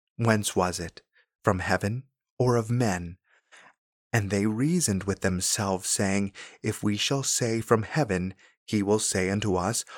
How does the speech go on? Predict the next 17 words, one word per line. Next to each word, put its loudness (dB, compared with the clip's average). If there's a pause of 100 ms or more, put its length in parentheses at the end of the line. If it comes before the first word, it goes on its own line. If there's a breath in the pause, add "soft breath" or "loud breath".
(120 loud breath)
Why 2
did 0
ye 0
not -2
then 0
believe 2
him? -6 (680)
But -2
if -2
we 0
say, 2
Of -2
men, 0 (720 soft breath)
we 2
fear 0
the 2
people, -4